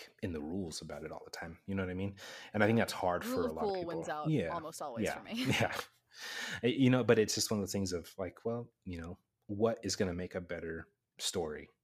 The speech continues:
Speaker 1: If I say, "Well, you're out of spell slots, so you can use your firebolt on this fire elemental, um, and die,"
Speaker 2: <laughs>
Speaker 1: or
Speaker 2: "You have a dagger.
Speaker 1: Yeah.
Speaker 2: Stab,
Speaker 1: <laughs>
Speaker 2: stab."
Speaker 1: Yeah, you have a dagger. Um, or let's
Speaker 2: <laughs>
Speaker 1: try something crazy.
Speaker 2: Yeah.
Speaker 1: You know, I think it's,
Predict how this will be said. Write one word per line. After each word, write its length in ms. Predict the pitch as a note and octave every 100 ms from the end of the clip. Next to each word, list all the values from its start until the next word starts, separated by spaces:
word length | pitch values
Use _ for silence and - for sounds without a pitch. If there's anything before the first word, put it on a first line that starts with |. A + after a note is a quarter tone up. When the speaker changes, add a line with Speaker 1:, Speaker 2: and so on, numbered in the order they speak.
| _
Speaker 1:
If 120 | - F#2+
I 60 |
say, 300 | E2 E2+ D#2+
"Well, 240 | E2+ F#2 G2
you're 100 | G2+
out 100 | A2+
of 40 |
spell 220 | - C3+
slots, 320 | - F#2 F2+ -
so 400 | F2+ F2 F2+ -
you 140 | G2+
can 160 | F#2+ F#2+
use 340 | F#2 F#2 F2+
your 220 | F2+ F2 F2+
firebolt 680 | - G#2+ G#2+ F2 E2+ F#2 G2
on 100 | F2
this 160 | F2
fire 240 | - F#2 E2+
elemental, 640 | E2 D#2+ E2+ A2 F#2 - - - - - -
um, 540 | E2+ E2 D#2+ D#2+ F2+
and 180 | F#2+ E2+
die," 300 | E2 F#2 E2
Speaker 2:
<laughs> 220 | E2 E2
Speaker 1:
or 300 | E2 E2 E2 F#3+
Speaker 2:
"You 80 | G#3
have 140 | G#3+
a 60 | G3+
dagger. 360 | G3+ A3+ A#3
Speaker 1:
Yeah. 220 | A2 F2+
Speaker 2:
Stab, 300 | E2 - F#3
Speaker 1:
<laughs> 20 | -
Speaker 2:
stab." 200 | G#2+ -
Speaker 1:
Yeah, 220 | A2+ F#2 -
you 120 | G#2+
have 100 | G#2+
a 60 | G2
dagger. 400 | A2+ G#2+ F2 - - - - - -
Um, 440 | G2+ G2+ F#2+ F#2+ -
or 120 | A2 C#3
let's 280 | C3+ -
Speaker 2:
<laughs> 0 |
Speaker 1:
try 260 | A3+ G3 B2+
something 360 | - C3+ D3 C3+
crazy. 460 | A#2 D3 - - -
Speaker 2:
Yeah. 240 | - - F2
Speaker 1:
You 60 |
know, 100 | E2+
I 100 | F2
think 220 | E2+ G2+ F2+
it's, 280 | - -